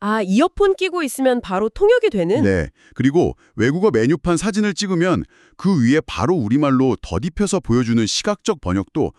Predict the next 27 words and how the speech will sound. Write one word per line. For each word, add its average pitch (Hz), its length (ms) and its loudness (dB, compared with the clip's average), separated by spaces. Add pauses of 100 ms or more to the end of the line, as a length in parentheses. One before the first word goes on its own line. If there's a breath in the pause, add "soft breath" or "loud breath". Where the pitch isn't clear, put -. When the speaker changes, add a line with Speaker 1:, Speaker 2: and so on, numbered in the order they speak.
(140)
Speaker 2:
굉장히 139 360 -2
유용합니다. 98 560 -2
Speaker 1:
어, 208 420 -2
번역 330 380 0
얘기가 311 260 -4
나와서 185 360 -2
말인데 165 580 -4 (260 loud breath)
자료 208 380 0
범위는 349 420 0
아니지만 180 800 -2
제가 175 280 -2
얼마 170 280 2
전에 247 180 -2
아주 160 300 -6
재밌는 277 400 0
걸 370 100 0
봤거든요. 156 800 -4
Speaker 2:
네. 78 160 -2 (360 soft breath)
Speaker 1:
어떤 294 300 2
분이 294 400 2
에이아이한테 254 920 2 (280 soft breath)
"몽골어로 311 680 2
오디오 196 440 0
오버뷰 214 340 0
만들어주세요." 226 800 -2
이렇게 175 220 -2
요청하니까 208 800 0